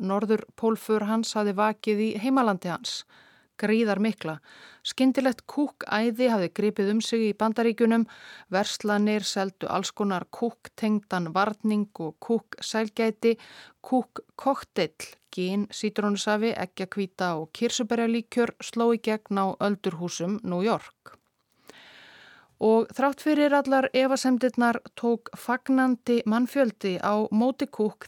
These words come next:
þegar hann kom til hafnar í New York tuttugasta og fyrsta september nítján hundrað og níu.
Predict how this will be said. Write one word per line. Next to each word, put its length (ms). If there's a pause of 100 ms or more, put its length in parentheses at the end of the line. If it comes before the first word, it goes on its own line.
þegar 240
hann 280
kom 240
til 180
hafnar 580
í 140
New 180
York 460
tuttugasta 500
og 80
fyrsta 260
september 640
nítján 360
hundrað 400
og 160
níu. 300